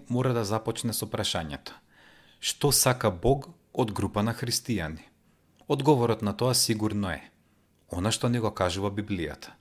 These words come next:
Читаме во два Тимотеј три, шеснаесет и седумнаесет: „Целото писмо е од Бога вдахновено и е полезно за поука, за изобличување, за поправање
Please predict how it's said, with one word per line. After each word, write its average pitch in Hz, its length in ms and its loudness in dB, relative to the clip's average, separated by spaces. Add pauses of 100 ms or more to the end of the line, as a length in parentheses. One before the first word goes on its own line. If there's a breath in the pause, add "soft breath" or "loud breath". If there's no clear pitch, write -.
(580)
Читаме 120 440 2
во 92 400 0
два 110 560 0
Тимотеј 95 640 -4 (100)
три, 117 400 -2 (460 loud breath)
шеснаесет 101 680 0
и 107 60 -6
седумнаесет: 85 880 -6 (760 loud breath)
„Целото 147 580 2
писмо 107 480 0 (100)
е 98 80 0
од 90 240 -4
Бога 110 260 0
вдахновено 104 840 -2
и 101 140 -2
е 95 60 -2
полезно 101 520 -2
за 90 140 -4
поука, 85 460 -4 (160)
за 107 160 0
изобличување, 104 1000 -2
за 95 160 0
поправање 107 760 0